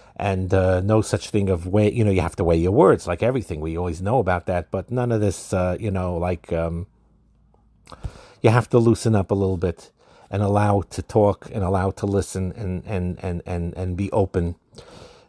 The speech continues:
uh, with your wife and have these open conversations, no matter how busy you are at work and no matter how busy you are in your learning and how precious time your learning is. Nevertheless, you need to do this.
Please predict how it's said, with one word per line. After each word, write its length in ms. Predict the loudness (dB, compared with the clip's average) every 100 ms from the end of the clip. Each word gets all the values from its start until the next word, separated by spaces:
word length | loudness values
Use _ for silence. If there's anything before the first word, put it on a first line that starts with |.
| -2
uh, 220 | 2 2
with 300 | 2 0 2
your 100 | 2
wife 520 | 4 4 2 -4 -18 -18 -12
and 220 | -4 -2
have 200 | 0 -2
these 160 | 0 -2
open 220 | -2 -2
conversations, 640 | -2 -2 -2 -2 -2 -2 -2
no 60 |
matter 220 | 0 2
how 180 | 2 0
busy 300 | 0 -2 -2
you 140 | 0 2
are 140 | 2
at 180 | 0 2
work 380 | 4 4 2 -20 -20 _ -20 -20 -16
and 120 | -6 -2
no 100 | 0
matter 300 | 0 0 -2
how 180 | -4
busy 540 | -4 -4 -4 -4 -6 -10 _ _ _ _
you 160 | 0 2
are 300 | 2 2 -2
in 140 | -4
your 120 | -2 2
learning 460 | 4 4 2 -4 -10 _ _ -8
and 100 | -2
how 80 | -2
precious 400 | 0 0 0 -4
time 300 | 0 2 2
your 120 | 0
learning 340 | 0 0 -2 -2
is. 280 | 2 2 2
Nevertheless, 680 | 0 2 0 2 0 -2
you 60 | -4
need 180 | -4 -4
to 100 | -4
do 160 | -2
this. 340 | -2 -6 -12